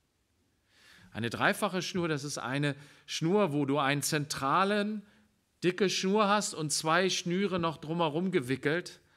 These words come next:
ein festes Seil. Na, Gott ist in der Mitte einer guten Ehe, so wie Gott sich das gedacht hat. Gott ist in der Mitte, die zwei verbunden miteinander,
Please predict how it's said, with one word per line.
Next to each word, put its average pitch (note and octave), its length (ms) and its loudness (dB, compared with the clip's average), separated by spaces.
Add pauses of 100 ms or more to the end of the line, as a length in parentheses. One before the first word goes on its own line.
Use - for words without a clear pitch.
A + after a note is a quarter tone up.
(180)
ein A#2+ 200 -2
festes - 480 -4
Seil. G2 400 -4 (1700)
Na, A#2+ 220 -14
Gott D#3+ 300 0
ist - 460 -2 (360)
in D#3+ 160 2
der D3+ 140 4
Mitte E3 400 0
einer C3+ 300 -2
guten F#3 500 -4
Ehe, C3+ 560 0
so D#3+ 400 -2
wie D#3 100 -4
Gott E3+ 300 -2
sich - 160 -8
das - 220 -10
gedacht C#3+ 360 -6
hat. - 220 -12
Gott F#3+ 280 -2
ist D3 180 -6
in D3 180 -6
der C3 140 -2
Mitte, C#3 400 -2 (540)
die C3+ 100 -8
zwei D3 480 -2
verbunden D3 640 -6
miteinander, B2+ 680 -4